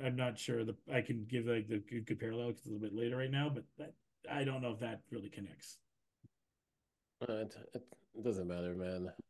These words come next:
Speaker 2: It's gonna, actually, here's one even better. I know you want him in your division, but Arthur Smith is gonna replace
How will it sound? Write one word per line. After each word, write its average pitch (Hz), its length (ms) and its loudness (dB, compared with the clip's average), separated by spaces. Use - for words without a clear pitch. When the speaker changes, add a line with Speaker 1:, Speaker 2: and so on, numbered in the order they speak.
Speaker 2:
It's 110 280 0
gonna, 110 320 2
actually, 143 760 10
here's 147 400 10
one 127 240 8
even 117 280 8
better. 110 420 6
I 110 120 4
know 127 220 10
you 139 180 8
want 127 240 6
him 123 120 8
in 117 100 10
your 117 120 8
division, 104 540 4
but 107 420 8
Arthur 143 440 12
Smith 135 500 8
is 113 180 4
gonna 117 260 8
replace 110 800 4